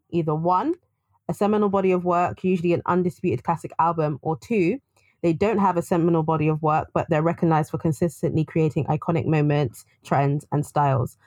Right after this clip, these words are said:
The best artists have both one and two." Okay, so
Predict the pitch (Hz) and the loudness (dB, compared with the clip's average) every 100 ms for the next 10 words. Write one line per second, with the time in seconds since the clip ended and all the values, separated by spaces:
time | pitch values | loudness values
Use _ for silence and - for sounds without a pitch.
0 | _ 175 165 240 - 170 165 - 147 170 | _ -4 -2 -2 0 -2 -2 -2 -2 -2
1 | - _ _ - - 160 143 151 - 143 | -8 _ _ -10 -4 -2 -2 -4 0 0
2 | 143 156 - 143 151 147 139 - _ _ | -2 -6 -8 -8 -6 -6 -6 -8 _ _
3 | _ _ _ 160 - 349 - - _ _ | _ _ _ -12 -6 -4 -6 -10 _ _
4 | _ _ _ - - 156 147 143 170 240 | _ _ _ -8 -2 2 2 2 0 -4